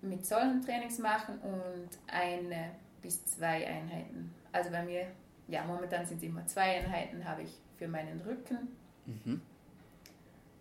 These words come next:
Speaker 1: eine Einheit noch für Schultern und Arme und somit lande ich dann <laughs> sieben Tage,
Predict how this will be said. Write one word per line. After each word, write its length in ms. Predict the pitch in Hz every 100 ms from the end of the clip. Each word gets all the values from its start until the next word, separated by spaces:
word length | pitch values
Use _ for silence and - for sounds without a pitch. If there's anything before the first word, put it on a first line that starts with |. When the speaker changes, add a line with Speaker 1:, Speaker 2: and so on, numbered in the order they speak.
| -
Speaker 1:
eine 300 | - 180 175 170
Einheit 360 | 165 170 170
noch 140 | 165 170
für 180 | -
Schultern 460 | 170 190 180 180 -
und 120 | 170
Arme 380 | - 185 185 185 190 - - - - - - - - - - -
und 140 | 180 175
somit 400 | - 170 165 160
lande 280 | 170 165 165
ich 100 | -
dann 180 | 170 -
<laughs> 0 |
sieben 540 | - - 240 190 185
Tage, 300 | 233 262